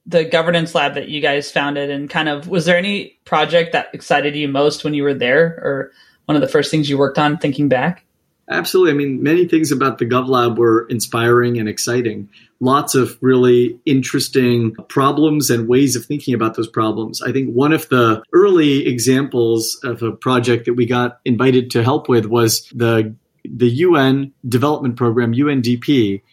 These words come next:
Speaker 2: was helping the government of, and the civil society in Libya rewrite their constitution and figure out ways to improve and make the constitutional drafting and amending process more inclusive. And so we were asked to help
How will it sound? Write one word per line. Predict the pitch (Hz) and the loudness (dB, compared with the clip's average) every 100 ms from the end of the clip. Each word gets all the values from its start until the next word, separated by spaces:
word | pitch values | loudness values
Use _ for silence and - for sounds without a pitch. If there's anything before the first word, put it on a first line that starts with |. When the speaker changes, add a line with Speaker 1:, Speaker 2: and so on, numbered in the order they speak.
| _ - | _ -4
Speaker 2:
was | 127 127 120 117 | 2 4 4 2
helping | 131 131 135 131 | 0 0 0 0
the | 120 | 0
government | 107 123 120 131 127 127 127 - | 0 0 2 0 0 0 -4 -6
of, | 123 113 113 110 - - | -4 -2 -2 -6 -12 -12
and | 123 110 107 | -6 -6 -4
the | |
civil | - 135 131 120 | 0 2 2 0
society | - 120 127 123 123 | -2 -2 0 2 2
in | 127 123 117 131 | 2 0 0 2
Libya | 175 127 98 95 - _ - | 2 2 0 -4 -18 _ -10
rewrite | 120 139 147 127 123 123 | 0 2 4 2 0 0
their | 120 | -2
constitution | 117 120 117 - 110 127 127 - - - | 0 -2 -2 -6 -4 -2 -2 -6 -12 -14
and | 113 | -6
figure | 127 117 117 | -2 0 0
out | 113 117 | 0 0
ways | 113 117 - | 2 2 0
to | - 117 | -2 -2
improve | 101 - 139 120 107 117 - | -2 0 2 4 2 -4 -4
and | 120 113 | -2 0
make | 120 117 | 0 -2
the | - | -6
constitutional | - 120 117 - - 127 - 117 110 | -4 -4 -2 -4 0 0 0 0 0
drafting | 101 117 127 - 113 120 - _ _ - | 2 2 0 0 -4 -4 -14 _ _ -4
and | 120 | 0
amending | 113 123 131 120 | 2 4 4 2
process | 101 113 110 117 113 | 0 -2 -2 -2 -2
more | 123 120 | 0 0
inclusive. | 104 - 139 117 - - _ _ _ _ - | 0 0 0 0 -4 -10 _ _ _ _ -2
And | 131 127 | 2 2
so | 127 143 139 | 2 2 2
we | 120 160 | 4 2
were | 160 156 | 2 0
asked | 131 135 131 - - | 0 0 -2 -8 -6
to | 131 | -4
help | 117 123 123 | 0 0 -2